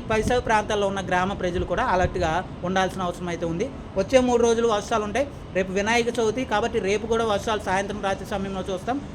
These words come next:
ప్రజలందరూ దానికి తగినట్లుగా ఏర్పాట్లు అయితే చేసుకోండి. Thank you అండి. మన ఛానల్ని మొదటిసారి చూస్తున్న వ్యూవర్స్ అందరూ కూడా వెదర్ రిలేటెడ్ అప్‌డేట్స్ కోసం తప్పకుండా సబ్స్క్రైబ్ చేసుకొని రెగ్యులర్గా అయితే ఫాలో అవ్వండి.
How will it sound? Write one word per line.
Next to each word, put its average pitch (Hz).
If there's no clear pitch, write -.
ప్రజలందరూ 214
దానికి 185
తగినట్లుగా 196
ఏర్పాట్లు 165
అయితే 151
చేసుకోండి. 147
Thank 160
you 165
అండి. 165
మన 190
ఛానల్ని 247
మొదటిసారి 240
చూస్తున్న 220
వ్యూవర్స్ 202
అందరూ 190
కూడా 170
వెదర్ 190
రిలేటెడ్ 208
అప్‌డేట్స్ 185
కోసం 185
తప్పకుండా 190
సబ్స్క్రైబ్ 175
చేసుకొని 247
రెగ్యులర్గా 170
అయితే 151
ఫాలో 185
అవ్వండి. 139